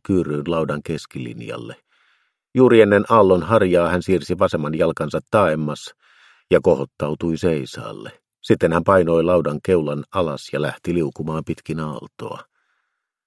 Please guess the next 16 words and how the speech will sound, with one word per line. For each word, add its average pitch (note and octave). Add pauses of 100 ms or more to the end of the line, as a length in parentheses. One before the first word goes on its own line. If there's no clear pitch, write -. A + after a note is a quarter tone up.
(460)
Vain G#2
harva F#2
surffasi E2
oikea D2+
jalka C#2
edessä, D2
joten F2
Ballard D#2 (100)
ei F2
kummastellut D2+
kuullessaan D#2
takaansa D#2
Vanin D2
huudon, C#2 (580)
"Goofy C#3 (100)
foot!" F2